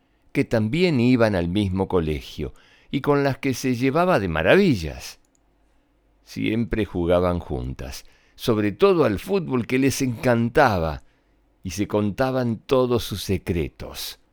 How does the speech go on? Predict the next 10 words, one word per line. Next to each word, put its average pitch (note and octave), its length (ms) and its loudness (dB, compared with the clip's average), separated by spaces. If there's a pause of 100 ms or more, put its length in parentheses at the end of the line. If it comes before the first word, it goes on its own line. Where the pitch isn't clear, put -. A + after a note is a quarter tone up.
(300)
Sin C3+ 240 -4
embargo, D#2+ 760 -4 (920)
dos F3+ 260 2
meses D#3 460 0
antes F2+ 400 -2
del F2+ 160 -2
famoso G2+ 800 0
e A2 100 4
importante G2+ 880 0
concurso, A#2 920 -2